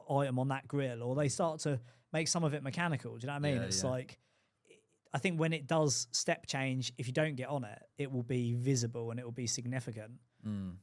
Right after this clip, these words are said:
Speaker 1: It does concern me more than excite me, I think. I think because I'm not a first mover and I don't get excited by that stuff. Like, the guys that I
Speaker 2: Mm.
Speaker 1: know that I've invested in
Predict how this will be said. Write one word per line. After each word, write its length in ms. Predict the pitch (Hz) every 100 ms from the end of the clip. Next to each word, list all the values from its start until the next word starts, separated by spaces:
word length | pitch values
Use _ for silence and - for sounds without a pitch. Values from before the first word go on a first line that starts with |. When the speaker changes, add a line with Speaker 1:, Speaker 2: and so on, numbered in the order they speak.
| -
Speaker 1:
It 80 | 180
does 140 | 247
concern 360 | 240 180 220 185
me 100 | 131
more 180 | 135 131
than 80 |
excite 360 | 143 - 160 139
me, 60 | 120
I 40 |
think. 160 | - -
I 40 |
think 160 | 165 180
because 200 | 180 190
I'm 160 | 175
not 240 | 170 151 - _ _ -
a 80 | 135
first 300 | - 143 123
mover 300 | 151 147 123
and 80 | 120
I 40 |
don't 180 | 139 147
get 100 | 131
excited 540 | 131 - 139 135 120 120
by 180 | 117
that 180 | 117 -
stuff. 280 | - 131 -
Like, 100 | 139 131
the 60 |
guys 280 | 156 151 131
that 80 | -
I 60 | 127
Speaker 2:
Mm. 40 |
Speaker 1:
know 260 | 127 123 123
that 80 | 120
I've 100 | 127
invested 460 | 123 131 - 123
in 300 | 123 120 120